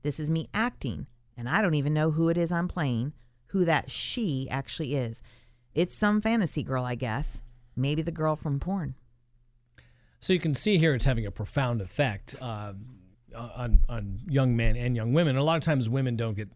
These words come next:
Speaker 2: discussed as much because it does tend to be statistically, uh, much more of a, a male-oriented, uh,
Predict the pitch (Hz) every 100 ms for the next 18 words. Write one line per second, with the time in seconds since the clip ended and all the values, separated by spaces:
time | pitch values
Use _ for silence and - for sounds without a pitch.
0 | - 113 - 147 107 113 101 101 107 107
1 | 120 107 98 107 120 104 120 107 98 98
2 | 92 - - - - 117 - 139 - 104
3 | 107 98 95 - - _ _ 110 110 98
4 | - 131 131 127 135 117 107 98 95 98
5 | 101 110 113 113 117 104 101 98 113 95
6 | 104